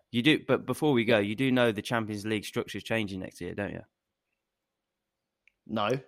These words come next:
Speaker 1: Completely changing, right? So thirty-six ta-, teams up from thirty-two. Group
Speaker 2: Yep.
Speaker 1: stages are replaced by a league table. Each team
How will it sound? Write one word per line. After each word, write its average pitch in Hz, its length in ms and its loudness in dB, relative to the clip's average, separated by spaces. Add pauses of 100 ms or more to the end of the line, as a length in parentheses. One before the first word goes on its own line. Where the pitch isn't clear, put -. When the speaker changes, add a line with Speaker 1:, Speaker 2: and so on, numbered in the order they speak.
(240)
Speaker 1:
Completely 101 540 0
changing, 98 480 -2
right? 98 220 0 (260)
So 101 280 0
thirty-six - 600 0
ta-, 107 320 0 (160)
teams 117 520 -2 (120)
up - 200 -4
from 104 200 -4
thirty-two. 104 600 -2 (1120)
Group 135 160 4
Speaker 2:
Yep. - 100 -2
Speaker 1:
stages 135 600 2
are 110 100 0
replaced 117 520 -2
by 107 180 2
a 104 40 0
league 113 340 -2
table. 101 500 -4 (1120)
Each 131 340 -2
team 113 540 0